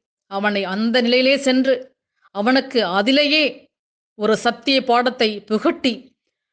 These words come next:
அவனை மேன்மையுறச் செய்வதில் ஷிரடி அன்னைக்கு நிகர் ஷிரடி அன்னையே.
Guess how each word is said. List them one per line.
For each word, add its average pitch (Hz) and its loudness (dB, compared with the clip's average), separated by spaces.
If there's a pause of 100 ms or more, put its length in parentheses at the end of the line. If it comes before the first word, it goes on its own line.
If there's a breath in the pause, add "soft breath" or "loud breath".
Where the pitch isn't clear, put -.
(280)
அவனை 196 -8 (420)
மேன்மையுறச் 262 2
செய்வதில் 220 -2
ஷிரடி 240 0
அன்னைக்கு 240 0
நிகர் 240 0
ஷிரடி 220 2
அன்னையே. 190 -2